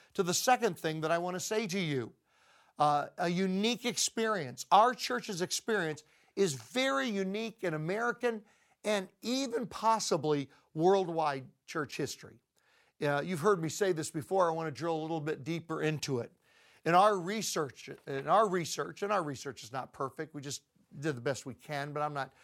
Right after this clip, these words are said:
I'm not saying it's fail-safe or perfect, but we've used resources like the Hartford Research Institute and even the list of megachurches in Wikipedia and other sources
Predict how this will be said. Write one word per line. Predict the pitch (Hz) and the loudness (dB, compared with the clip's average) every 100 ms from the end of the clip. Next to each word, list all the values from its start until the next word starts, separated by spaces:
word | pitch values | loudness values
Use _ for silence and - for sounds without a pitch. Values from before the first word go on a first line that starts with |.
| - _ _ | -20 _ _
I'm | 143 135 | -2 -2
not | 135 | -2
saying | - 151 139 | -4 -4 -4
it's | 135 - | -8 -4
fail-safe | 151 147 139 - 147 151 - | -2 0 -2 0 2 0 -2
or | 135 | -8
perfect, | - 160 147 165 160 - | 0 2 2 0 -2 -2
but | 147 | -2
we've | 185 190 | -2 -4
used | 180 202 143 | -2 -4 -2
resources | 180 165 185 180 175 160 | -2 0 0 0 -2 0
like | 156 139 | 0 2
the | 151 | -2
Hartford | 156 180 - 180 165 - - - - | 2 0 0 -6 -6 -10 -20 -18 -2
Research | 170 165 190 175 165 175 | 0 0 0 -2 -4 -4
Institute | 170 - 170 - 165 165 | -4 -4 -8 -2 0 0
and | 151 | -2
even | 190 233 214 | -2 0 0
the | 170 | 0
list | 180 208 - | 0 0 -2
of | 160 | -6
megachurches | 123 180 196 170 - 156 - 147 - - - | -2 -2 0 -2 -2 -4 -4 -8 -8 -20 -2
in | 156 156 | 0 2
Wikipedia | 175 180 165 - 214 160 131 | 2 0 -4 -2 0 0 -2
and | 123 | 0
other | 151 156 | -2 -2
sources | - 190 170 165 | -2 -2 -2 -4